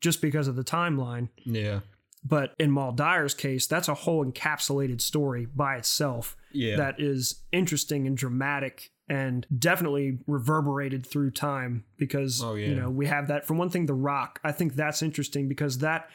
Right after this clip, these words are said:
Speaker 1: is a direct
Speaker 2: That's a
Speaker 1: tie.
Speaker 2: tangible thing that people can, you know, see, for
Speaker 1: Right.
Speaker 2: one thing, and they can feel The Rock, and put, you're allowed to touch it. People have pictures with it all the time. And
Speaker 1: Yeah, you're, you can literally touch a piece of the story.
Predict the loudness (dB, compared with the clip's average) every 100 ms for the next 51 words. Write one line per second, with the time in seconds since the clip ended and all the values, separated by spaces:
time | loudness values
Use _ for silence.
0 | -20 _ 0 2 2 2 2 2 -2 -4
1 | -6 -6 -2 -2 0 0 0 0 -2 -2
2 | -2 -2 -2 -4 -2 -4 -4 -8 -6 -4
3 | -4 -4 -4 -4 -4 -6 -6 0 2 2
4 | 2 -2 0 0 0 -2 -4 -4 -6 -6
5 | -4 -4 -2 2 2 4 2 2 0 -2
6 | -4 -6 -6 -4 -6 -4 -2 0 0 2
7 | 0 -2 -2 -2 -2 -6 -4 -2 0 -2
8 | -2 -4 -2 -2 -2 -2 0 -2 -2 -4
9 | -4 -2 -2 -2 -4 -4 0 2 2 2
10 | 0 0 0 2 2 2 2 4 2 0
11 | -2 _ -8 0 0 0 -4 0 0 2
12 | -2 -2 -2 0 0 -2 -8